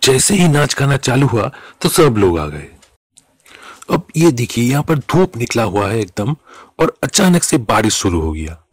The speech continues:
अब ये तो नेचुरल चीज है, कभी-कभी ऐसा होता भी है, धूप में बारिश होता ही है, चलो मान लेते हैं। लेकिन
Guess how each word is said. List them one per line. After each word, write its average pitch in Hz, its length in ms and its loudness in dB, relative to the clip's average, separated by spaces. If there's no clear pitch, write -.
अब 143 160 -2
ये 98 100 -2
तो - 140 -2
नेचुरल 117 360 -2
चीज 123 260 -4
है, 127 120 0
कभी-कभी 110 420 0
ऐसा 117 160 -4
होता 98 300 0
भी 104 120 -2
है, 78 200 -8
धूप 120 300 -2
में 117 120 0
बारिश 95 340 -2
होता - 240 -2
ही 92 100 0
है, 87 80 -4
चलो 196 220 -4
मान 123 220 0
लेते 98 280 -2
हैं। 90 100 -8
लेकिन 147 240 -2